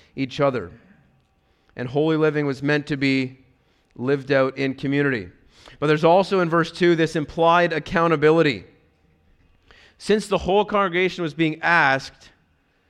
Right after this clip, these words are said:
and, and commanded and encouraged to live holy, there's this implied accountability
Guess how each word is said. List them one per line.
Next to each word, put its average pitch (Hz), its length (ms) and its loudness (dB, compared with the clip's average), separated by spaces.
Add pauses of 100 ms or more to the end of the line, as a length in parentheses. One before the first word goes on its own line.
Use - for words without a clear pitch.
(160)
and, 135 300 -8
and 135 200 -6
commanded 139 800 -2
and 135 280 -4
encouraged 135 760 -2
to 147 80 -6
live 151 300 2
holy, 151 680 -2 (800)
there's 139 260 -2
this 147 220 -2
implied 160 480 0
accountability 147 840 -2